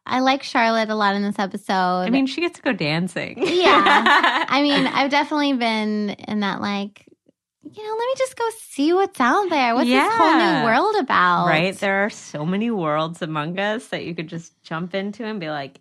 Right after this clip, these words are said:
Speaker 2: "Am I this?" And sometimes you're like, "I'm not this, but I'm glad that I explored it," you know?
Speaker 1: Yes.
Speaker 2: Yeah.
Speaker 1: Um, but also, you know, Carrie,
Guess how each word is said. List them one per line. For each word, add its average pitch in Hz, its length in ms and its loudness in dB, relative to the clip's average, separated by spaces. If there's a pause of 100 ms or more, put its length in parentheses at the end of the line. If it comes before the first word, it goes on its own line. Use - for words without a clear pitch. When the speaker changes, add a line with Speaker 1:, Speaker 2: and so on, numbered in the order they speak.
(160)
Speaker 2:
"Am 185 160 -8
I 220 100 -6
this?" 294 400 -6
And 247 220 -6
sometimes 285 400 -4
you're 294 100 -2
like, 294 240 -4
"I'm 247 180 0
not 330 280 -2
this, 190 180 -4
but 185 140 -4
I'm 190 140 -2
glad 185 400 2
that 247 120 0
I 240 460 -2
explored 170 560 -6
it," - 220 -10
you 254 120 0
know? 262 80 4
Speaker 1:
Yes. 208 480 0
Speaker 2:
Yeah. 151 200 -4 (800)
Speaker 1:
Um, 254 640 2
but 311 120 2
also, 392 760 2 (160)
you 359 160 -2
know, 330 400 0
Carrie, 294 760 -2